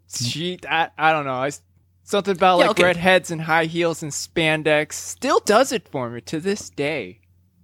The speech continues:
Speaker 2: So when I was a kid, like, when I'd watch the show when I was young, like, you know, fucking horny teenager, I remember watching it and him, like, you know, she always wanted to have sex, and he's like, "No." I'm like, "Why not, dude?"
Speaker 1: Yeah,
Speaker 2: Like,
Speaker 1: what's, what's your problem, Al?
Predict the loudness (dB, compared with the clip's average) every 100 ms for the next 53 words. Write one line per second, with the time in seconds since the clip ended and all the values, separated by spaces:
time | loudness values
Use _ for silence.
0 | _ 0 2 4 4 4 4 2 4 4
1 | 4 0 0 -6 _ _ _ -2 -2 -2
2 | -4 -6 -6 -2 0 0 0 -2 -4 -6
3 | -8 -10 -16 -20 -20 -20 -14 -14 -14 -20
4 | -20 _ _ _ _ -8 -2 -2 0 2
5 | 4 2 -2 -8 -12 -2 2 4 4 4
6 | 4 4 4 6 4 4 2 4 4 4
7 | 4 4 4 4 2 4 2 2 0 2
8 | 0 0 4 4 2 -2 -8 -20 -6 0
9 | 2 2 0 -4 -10 -10 -12 -4 -2 0
10 | -2 -6 -10 -8 -8 -6 -2 -2 -2 _
11 | -4 -2 -2 -2 -6